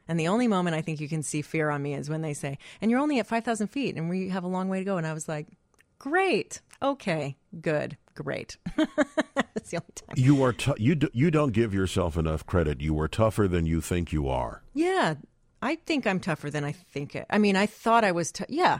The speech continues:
Speaker 1: yes, thank you. That's what I'm saying. <laughs> That.
Speaker 2: 'Cause you didn't back out of it.
Speaker 1: No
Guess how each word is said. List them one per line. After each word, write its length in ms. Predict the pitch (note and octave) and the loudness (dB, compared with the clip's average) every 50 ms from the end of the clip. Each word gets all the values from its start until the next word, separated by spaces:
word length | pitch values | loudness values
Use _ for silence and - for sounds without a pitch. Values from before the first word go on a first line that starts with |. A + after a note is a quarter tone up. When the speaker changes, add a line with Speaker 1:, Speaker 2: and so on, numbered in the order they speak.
| D3 - - | -4 -8 -4
Speaker 1:
yes, 420 | G#3+ A3 D#3 - - - - - _ _ | 0 0 0 0 -2 -6 -10 -12 _ _
thank 220 | - F3 D3 - - | -4 -4 -4 -6 -10
you. 120 | - - - _ _ _ | -14 -14 -18 _ _ _
That's 160 | - E3 - - | -14 -12 -10 -10
what 80 | D3 | -10
I'm 60 | D3 | -12
saying. 400 | C#3+ - - - - - B3 G#3+ - - B3 - - D4+ B3+ - | -12 -10 -8 -8 0 2 2 2 2 2 0 2 2 0 -2 0
<laughs> 40 | - | 0
That. 240 | - G3 D3+ - - | 0 -2 -2 0 2
Speaker 2:
'Cause 160 | - G#2 F#2 E2+ | 4 4 4 4
you 80 | A2+ A2 | 4 6
didn't 300 | A2 A2+ A2+ A#2+ A#2+ F#2+ | 6 4 4 4 4 6
back 260 | G2+ G#2 G2 F2+ - | 6 6 6 6 6
out 220 | G#2+ G#2 G2+ F2+ D#2 | 6 6 6 6 4
of 120 | D2 B1 | 2 0
it. 140 | A1 G1+ - - - - - | -4 -6 -8 -14 -18 -8 -2
Speaker 1:
No 120 | F#4 A#4+ | 0 2